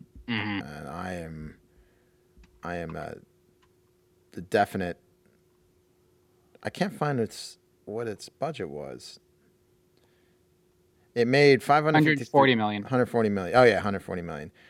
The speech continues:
Speaker 2: So it, it, domestically, it barely made back its budget. And when it's marketing, it probably lost money. But it made three hundred fifty-two million internationally, gro-, taking it to five hundred fifty-three.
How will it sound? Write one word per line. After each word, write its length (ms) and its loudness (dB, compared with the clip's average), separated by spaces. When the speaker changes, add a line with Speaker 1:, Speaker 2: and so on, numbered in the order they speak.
Speaker 2:
So 200 6
it, 200 2
it, 160 -4
domestically, 760 4
it 160 2
barely 320 10
made 180 2
back 260 2
its 100 -10
budget. 420 -4
And 140 -2
when 100 -2
it's 160 -10
marketing, 440 2
it 100 0
probably 260 2
lost 300 0
money. 220 -10
But 140 -4
it 80 -2
made 220 0
three 160 0
hundred 180 2
fifty-two 440 -2
million 400 0
internationally, 720 -4
gro-, 220 -2
taking 340 -4
it 140 -8
to 80 -8
five 260 0
hundred 200 -4
fifty-three. 680 -4